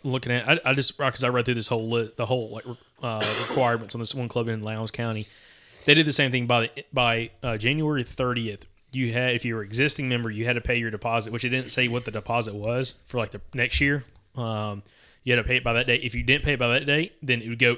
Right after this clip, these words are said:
open to, like, whoever paid. He's like, "If you didn't pay by that date, it didn't guarantee you a slot for next year."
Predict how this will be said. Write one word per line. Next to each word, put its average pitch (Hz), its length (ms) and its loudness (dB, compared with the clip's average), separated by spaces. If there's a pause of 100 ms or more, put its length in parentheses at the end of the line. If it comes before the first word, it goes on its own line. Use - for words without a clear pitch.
open 117 440 0
to, - 120 -6
like, 104 280 -6 (100)
whoever 117 340 0
paid. 98 340 -6
He's 113 160 -8
like, 107 160 -8
"If 123 360 -4
you 120 40 -6
didn't 143 160 4
pay 143 140 6
by 135 120 4
that 135 140 2
date, 139 240 4 (220)
it 120 60 -4
didn't 123 180 0
guarantee 117 440 0
you 113 140 0
a 98 40 -4
slot 110 360 -4
for - 100 -16
next 107 260 -8
year." 95 200 -18